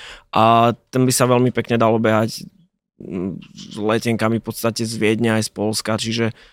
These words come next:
čiže Islandík určite odporúčam, aj keď človek nepôjde úplne hlboko na ten Island, ale,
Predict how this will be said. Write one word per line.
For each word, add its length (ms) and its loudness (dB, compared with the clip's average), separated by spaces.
čiže 680 0
Islandík 480 0
určite 380 -2
odporúčam, 560 0
aj 100 2
keď 160 -4
človek 280 0
nepôjde 360 0
úplne 260 0
hlboko 360 0
na 100 2
ten 160 -2
Island, 380 0
ale, 160 -2